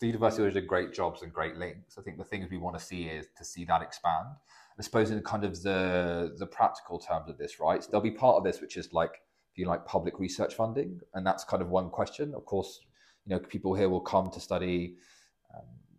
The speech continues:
English and the arts and humanities and social sciences. And absolutely,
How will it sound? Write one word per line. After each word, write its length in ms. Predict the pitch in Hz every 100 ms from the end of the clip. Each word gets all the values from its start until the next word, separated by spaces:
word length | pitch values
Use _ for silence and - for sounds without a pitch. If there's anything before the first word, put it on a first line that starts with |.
| _ -
English 760 | 113 101 104 98 - - - -
and 80 | 87
the 100 | 95
arts 540 | 101 98 - - -
and 100 | 73
humanities 760 | 87 92 95 90 - 85 82 78
and 160 | 78
social 280 | - 82 -
sciences. 680 | - 98 90 - 69 78 82
And 80 | 98
absolutely, 800 | - - 87 90 62 60 95